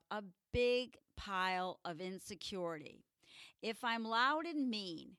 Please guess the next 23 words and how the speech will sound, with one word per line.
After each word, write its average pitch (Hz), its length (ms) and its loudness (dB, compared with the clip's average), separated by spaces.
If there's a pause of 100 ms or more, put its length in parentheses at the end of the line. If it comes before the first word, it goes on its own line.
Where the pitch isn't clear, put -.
(120)
you 226 200 -2
won't 254 300 0
see 160 440 -6 (100)
how 190 200 -2
really 233 400 0
insecure 175 1080 -4 (320)
or 185 240 -2
fearful 294 800 -4
I 175 140 -2
am. 139 400 -8 (1080)
Number 269 420 0
three, 175 540 -8 (1300)
we 226 200 -6
get 240 300 2
carried 254 540 0
away 180 480 0 (320)
with 196 140 -6
the 214 100 -8 (320)
power 185 600 2
of 175 200 -6 (100)
anger. 170 560 -6 (880)
I 190 600 4
love 185 840 2